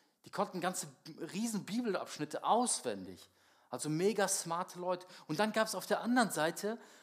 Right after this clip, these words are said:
Leute zu Jesu Zeit, das waren die Verachteten, die Gottlosen, die Dummen, das einfache Volk. Er hat sich denjenigen zugewandt, die verachtet waren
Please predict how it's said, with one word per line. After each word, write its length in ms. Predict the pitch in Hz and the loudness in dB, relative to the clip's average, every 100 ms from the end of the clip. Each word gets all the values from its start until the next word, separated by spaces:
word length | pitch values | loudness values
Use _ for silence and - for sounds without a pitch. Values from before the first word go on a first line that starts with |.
| - _ | -20 _
Leute 400 | 151 214 240 196 | 4 4 2 -2
zu 140 | - | -4
Jesu 300 | 143 160 151 | -2 -2 -2
Zeit, 560 | - - 139 160 208 - - _ | -4 -2 -2 -2 -6 -12 -20 _
das 220 | 170 - | 0 2
waren 160 | 185 190 | 2 0
die 80 | |
Verachteten, 880 | 156 - - 151 - 208 147 101 90 _ _ _ | -2 0 0 -2 -2 -2 0 -6 -8 _ _ _
die 80 | - | -16
Gottlosen, 800 | - 180 180 208 175 135 107 92 - _ _ | 2 2 4 4 6 4 -2 -10 -16 _ _
die 120 | - - | -4 6
Dummen, 460 | 214 240 131 101 | 8 8 4 -2
das 140 | 190 - | -6 0
einfache 460 | 143 190 - - | 2 2 0 -4
Volk. 100 | - - _ - | -6 -14 _ -12
Er 140 | 107 | -8
hat 340 | 143 - - - _ - | -6 -6 -10 -12 _ -10
sich 320 | - 131 - | -8 -8 -6
denjenigen 880 | 131 131 127 127 - 123 127 123 - | -2 -2 -4 -10 -12 -6 -2 -2 -2
zugewandt, 640 | - 156 120 107 104 120 - - | -4 -4 -4 -4 -6 -8 -14 -18
die 60 | 117 | -16
verachtet 640 | - 127 127 - 117 - | -10 -10 -10 -12 -16 -14
waren 320 | 98 92 104 | -12 -12 -12